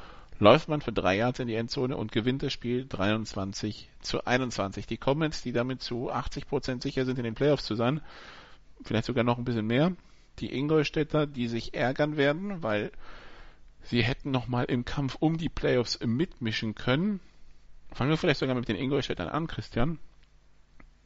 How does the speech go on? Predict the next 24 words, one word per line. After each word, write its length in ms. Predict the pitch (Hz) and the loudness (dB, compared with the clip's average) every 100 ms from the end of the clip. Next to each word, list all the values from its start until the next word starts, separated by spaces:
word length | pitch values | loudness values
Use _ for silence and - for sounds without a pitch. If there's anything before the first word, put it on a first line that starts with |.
| - - - - - - - - | -20 -20 -20 -20 -20 -20 -2 2
Das 240 | 143 - | 2 4
war 60 | 185 | 2
jetzt 320 | 180 - - | 2 -2 -8
die 140 | - | -2
Antwort, 640 | 123 147 190 185 185 - - - - - - - | 0 0 4 4 4 -2 -12 -14 -14 -16 -12 -4
die 160 | 151 | 0
wir 140 | 151 147 | 4 4
von 180 | - 139 | 4 2
den 100 | 123 | 2
Ingolstädtern 640 | 131 143 160 - - 123 | 0 0 0 0 0 2
sehen 300 | 110 131 160 | 4 4 4
wollten, 520 | 165 160 - 151 135 | 2 0 0 -4 0
weil 120 | 117 120 | 4 4
wir 80 | |
ein 80 | 123 | 2
paar 180 | 123 123 | 2 2
Sorgenfalten 720 | 127 127 107 - 90 - - | 6 4 4 -2 -2 -2 -4
bei 80 | 92 | -4
den 140 | 98 | -2
Ingolstädtern 640 | 107 107 110 - 123 120 | -2 0 2 2 2 2
hatten 220 | 120 - 139 | 0 -2 2
die 60 | |
letzten 340 | 131 - 135 147 | 2 2 0 4
Wochen. 320 | - 196 | 4 2